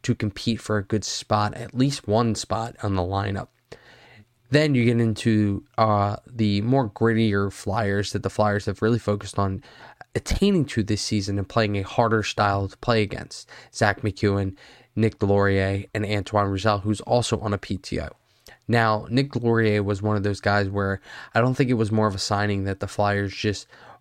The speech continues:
went all above and beyond, overspent, gave him way too much. It was more in the lines of they basically, um, he's one of the most feared fighters in the league. And anybody that,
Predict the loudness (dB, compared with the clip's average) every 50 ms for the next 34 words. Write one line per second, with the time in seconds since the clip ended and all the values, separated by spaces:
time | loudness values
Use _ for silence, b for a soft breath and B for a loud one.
0 | -10 -4 0 0 2 2 2 2 4 4 4 2 2 2 0 0 0 -2 -2 0
1 | 0 -2 -2 0 0 0 0 0 -2 -2 -2 -2 -2 0 0 -2 -2 -2 -4 -4
2 | -2 0 0 2 0 -2 -4 -8 B B B B B -2 0 0 2 2 2 2
3 | 2 2 0 0 -2 0 0 0 -2 -2 -6 -12 -12 b b b b b b 2
4 | 2 2 2 2 2 4 4 4 4 4 4 4 4 4 4 2 2 2 0 0
5 | -2 -2 0 2 4 4 2 2 0 -4 -6 -12 B B B B -10 -8 -6 -6
6 | -2 0 2 2 4 4 2 2 2 2 2 0 -4 -8 0 2 2 4 4 2
7 | 2 2 0 0 0 2 0 0 0 0 -2 -6 -8 B B B B B B B
8 | B -2 0 2 4 4 4 2 0 -2 -4 -8 -12 -8 0 0 2 2 4 2
9 | 2 4 4 4 4 2 2 0 -2 0 2 2 2 2 2 0 0 0 0 -4
10 | -6 -6 -6 -6 -6 -8 -12 -16 -20 _ _ _ _ _ 0 2 2 4 4 4
11 | 2 2 0 -2 0 2 2 2 4 4 2 4 4 4 2 2 0 B B B
12 | B B B B -4 0 2 2 4 4 2 2 0 -4